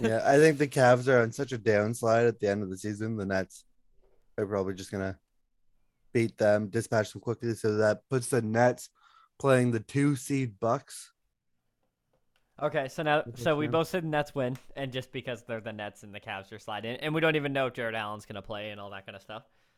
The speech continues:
Speaker 1: Yeah.
Speaker 2: So then Atlanta, Sh-, so the Cavs are now kicked down, and they're gonna play another game at home.
Speaker 1: Yep.
Speaker 2: And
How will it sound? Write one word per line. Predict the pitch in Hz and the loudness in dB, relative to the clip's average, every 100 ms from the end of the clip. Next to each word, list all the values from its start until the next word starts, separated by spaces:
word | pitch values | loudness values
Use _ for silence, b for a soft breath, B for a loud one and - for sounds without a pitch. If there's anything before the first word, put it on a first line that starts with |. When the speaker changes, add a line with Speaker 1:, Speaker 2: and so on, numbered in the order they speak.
| _ | _
Speaker 1:
Yeah. | 131 117 98 - _ _ _ | -4 -2 -2 -8 _ _ _
Speaker 2:
So | 185 | 0
then | 180 165 160 | 0 0 -2
Atlanta, | 160 170 190 202 | -2 0 0 -2
Sh-, | - 170 | -6 -10
so | - 180 | -8 -6
the | 160 - - | -6 -8 -16
Cavs | - 156 175 156 | -4 2 2 0
are | 175 | -6
now | 165 | -6
kicked | 151 - 180 - | -8 -8 -8 -6
down, | 139 131 139 | -4 -4 -6
and | 151 | -8
they're | 127 | -8
gonna | 131 123 - | -10 -12 -8
play | 135 | -8
another | 123 127 127 | -6 -8 -8
game | 120 113 131 - | -8 -8 -12 -12
at | 131 135 | -6 -6
home. | 135 123 120 - _ _ _ _ _ _ _ _ _ _ | -4 -6 -8 -16 _ _ _ _ _ _ _ _ _ _
Speaker 1:
Yep. | 123 120 - _ _ _ _ _ _ _ _ _ _ _ | -4 -4 -4 _ _ _ _ _ _ _ _ _ _ _
Speaker 2:
And | 170 156 139 127 | -2 0 0 -4